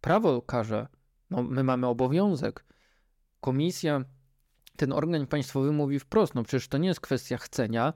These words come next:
tylko jeżeli ustawodawca litewski napisał taką, a nie inną ustawę, no to my musimy, szanowni państwo, mm,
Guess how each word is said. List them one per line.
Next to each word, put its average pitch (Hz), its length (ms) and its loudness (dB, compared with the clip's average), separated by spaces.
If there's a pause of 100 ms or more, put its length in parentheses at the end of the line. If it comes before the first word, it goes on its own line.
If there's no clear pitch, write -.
(360)
tylko 135 260 2
jeżeli 139 220 2
ustawodawca 135 720 0
litewski 127 460 -2
napisał 123 480 0
taką, 135 300 -2
a 127 40 2
nie 135 160 0
inną 135 200 2
ustawę, 113 560 0 (340)
no 120 100 -2
to 131 100 -6
my 139 140 2
musimy, 143 500 2 (320)
szanowni 123 440 0
państwo, 120 520 0 (400)
mm, 127 400 -2